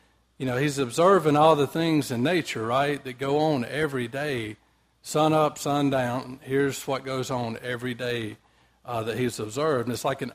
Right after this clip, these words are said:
unending cycle, right, of nature. Um, kinda, I think you've used this example, Jim. It's kinda like the water table. Uh, you're talking about evaporation and condensation and, uh, then precipitation and then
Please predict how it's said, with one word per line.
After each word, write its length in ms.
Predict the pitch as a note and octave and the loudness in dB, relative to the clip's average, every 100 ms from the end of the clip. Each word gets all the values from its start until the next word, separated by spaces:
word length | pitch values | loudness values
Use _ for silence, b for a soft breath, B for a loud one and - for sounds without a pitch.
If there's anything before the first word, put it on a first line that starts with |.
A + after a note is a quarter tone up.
| - | -4
unending 500 | E3 D#3+ D#3 C#3 A2 | 0 2 2 0 0
cycle, 440 | D3+ E3 - A#2+ | -2 -2 -4 -6
right, 280 | A2+ C3+ C3+ | -2 -2 -2
of 120 | G#2+ | -4
nature. 500 | B2 D#3 - G#2+ G#2+ b b b b b - | -4 -4 -6 -8 -10 b b b b b -8
Um, 520 | A#2+ A2+ A2+ A2 B2+ _ _ _ _ - | -4 -2 -2 -6 -10 _ _ _ _ -6
kinda, 480 | C3+ C3 B2 A#2 - _ _ _ | -2 -2 -2 -4 -10 _ _ _
I 80 | B2 | -10
think 240 | B2+ B2+ | -6 -6
you've 160 | D3 C3 | -4 -4
used 200 | B2+ A#2 | -4 -2
this 200 | B2+ A#2 | -2 -2
example, 440 | - B2+ B2 - | -6 -6 -6 -6
Jim. 360 | A#2 A#2+ C3+ C3+ | -8 -4 -2 0
It's 120 | A2+ | -2
kinda 160 | - C3+ | -4 -2
like 160 | C3 | -2
the 80 | A#2+ | -2
water 320 | A#2 D3 D3 | -2 0 0
table. 460 | A2 A#2+ A#2 A#2+ B2 b b b b _ - | -2 -6 -6 -8 -10 b b b b _ -8
Uh, 180 | A#2 A#2 | -4 -4
you're 80 | |
talking 240 | A2+ C3+ B2+ | -2 0 0
about 120 | B2 | 0
evaporation 960 | A2+ C3 C3 C3+ B2+ C3+ - C#3+ C#3 C3 | 0 0 0 0 -2 -2 -4 -4 -2 -4
and 120 | G#2+ | -4
condensation 960 | C#3 C#3 B2+ - C3 C3 - C3 C3 | -2 0 0 0 0 0 -2 -2 0
and, 340 | A#2+ A2 G#2+ A#2 _ | -2 -4 -6 -10 _
uh, 320 | B2 C3 B2 A#2+ | -16 -8 -6 -6
then 180 | B2 | -6
precipitation 960 | A#2 A#2 - C#3+ A#2+ B2+ B2 B2 C3+ C3+ | -8 -8 -6 -8 -6 -6 -6 -4 -4 -2
and 160 | B2+ A#2+ | -2 -2
then 300 | A#2+ A2+ | -2 -6